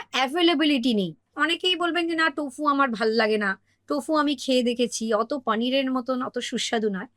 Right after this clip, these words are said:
তো এবার ক্যালোরি কাউন্ট যদি করতেই হয়, তো তা সেক্ষেত্রে এখন কিন্তু মার্কেটে অনেক জায়গায় ইনগ্রিডিয়েন্ট দেখে কিনুন, লো ফ্যাট পনিরও কিন্তু পাওয়া যাচ্ছে।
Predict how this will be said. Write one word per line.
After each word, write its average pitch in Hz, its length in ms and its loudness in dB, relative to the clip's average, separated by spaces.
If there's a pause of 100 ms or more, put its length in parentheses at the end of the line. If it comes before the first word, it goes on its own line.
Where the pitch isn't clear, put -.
(400)
তো 339 80 2 (580)
এবার 349 300 2
ক্যালোরি 320 400 2
কাউন্ট 359 380 2
যদি 349 180 0
করতেই 339 520 0
হয়, 233 300 2 (640)
তো 285 80 0 (680)
তা 302 200 4
সেক্ষেত্রে 359 520 -2
এখন 339 320 0
কিন্তু 349 280 -2
মার্কেটে 294 520 0
অনেক 277 280 0
জায়গায় 320 380 0 (240)
ইনগ্রিডিয়েন্ট 359 760 0
দেখে 269 340 0
কিনুন, 339 300 -2 (440)
লো 302 360 2
ফ্যাট 359 420 2
পনিরও 311 380 2
কিন্তু 294 260 -4
পাওয়া 220 360 2
যাচ্ছে। 180 380 -2